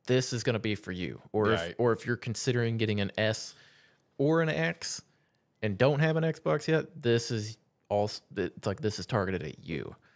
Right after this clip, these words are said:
Speaker 1: But for an, for someone who already owns an X, there, there's no point to it unless you just wanna have it.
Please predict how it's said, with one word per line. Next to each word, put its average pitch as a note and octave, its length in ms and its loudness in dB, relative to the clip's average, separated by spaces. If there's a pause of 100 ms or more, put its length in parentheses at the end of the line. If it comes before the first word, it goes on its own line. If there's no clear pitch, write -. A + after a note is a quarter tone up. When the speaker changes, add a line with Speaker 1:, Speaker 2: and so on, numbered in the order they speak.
(600)
Speaker 1:
But F#2+ 420 4 (220)
for G#2+ 240 2
an, G2+ 100 0 (640)
for A#2 100 -2
someone A#2 260 2
who A#2 100 4
already G#2+ 220 4
owns A2 200 2
an G2 80 2
X, A2 340 -2 (1300)
there, A#2+ 200 4
there's A2 300 0
no A2+ 140 2
point B2 360 0
to G2+ 120 0
it F#2+ 100 0
unless G2 360 -2
you G2 80 -6
just F#2 300 -6
wanna F#2+ 300 -4
have G2 300 -8
it. - 100 -10